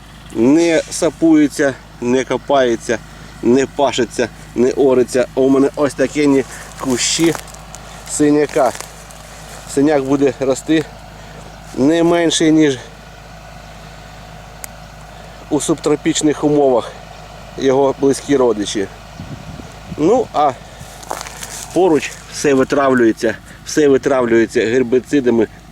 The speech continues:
пестицидами і іншою гидотою. Ось, як ви бачите, ось стрикоза. Серед білого дня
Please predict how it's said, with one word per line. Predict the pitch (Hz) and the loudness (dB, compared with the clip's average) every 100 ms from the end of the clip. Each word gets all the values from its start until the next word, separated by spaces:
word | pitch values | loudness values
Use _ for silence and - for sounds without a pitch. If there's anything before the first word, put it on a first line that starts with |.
| - | -4
пестицидами | 123 113 - 113 - 123 113 110 104 - - - | 0 0 0 -2 2 2 4 2 0 -4 -20 -8
і | - 117 107 104 - - - - - - - - - - - - - | 0 4 4 4 0 -14 -20 -20 -20 -20 -20 -20 -20 -20 -20 -20 -4
іншою | 123 120 - 110 104 - - - | 2 2 4 2 2 -2 -20 -6
гидотою. | 117 131 123 107 107 101 - - | -2 2 2 2 0 -2 -6 -8
Ось, | - 156 131 | -2 0 0
як | 120 | -2
ви | |
бачите, | 123 131 123 104 107 - - | 0 0 -2 -2 -2 -4 -6
ось | 117 127 | -2 -2
стрикоза. | - 131 143 131 160 127 - - - - - - - - - - | -2 -2 0 0 0 -2 -14 -20 -20 -20 -20 -20 -20 -18 -18 -4
Серед | 202 196 | 0 2
білого | 175 175 160 165 | 2 2 4 2
дня | 165 175 156 | 2 0 -2